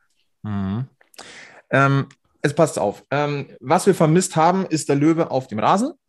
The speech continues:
Ähm, ich glaube, wir haben alle wieder Bock, dass der Ball rollt. Deswegen würde ich sagen, wir reden erstmal über Sportliche. Da hat sich ja doch einiges getan. Ähm, wir haben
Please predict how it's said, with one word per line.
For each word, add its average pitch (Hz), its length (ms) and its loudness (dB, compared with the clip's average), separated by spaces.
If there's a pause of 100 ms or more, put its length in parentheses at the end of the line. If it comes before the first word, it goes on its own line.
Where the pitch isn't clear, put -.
(140)
Ähm, 151 560 -2
ich 139 140 -4
glaube, 147 220 2
wir 151 40 6
haben 139 100 2
alle 147 180 4
wieder 143 140 4
Bock, 147 200 0
dass 131 140 -4
der 120 100 0
Ball 143 280 0
rollt. 165 280 0
Deswegen 143 260 -4
würde 131 120 -6
ich 123 60 -10
sagen, 123 200 -2
wir 117 100 -4
reden 117 160 -6
erstmal 95 240 -8
über 92 120 -8
Sportliche. 113 480 0
Da 104 80 -4
hat 110 100 -8
sich - 60 -6
ja 101 60 -2
doch 98 140 -4
einiges 104 440 -6
getan. 165 440 0 (520)
Ähm, 123 560 0
wir 139 200 2
haben 175 420 2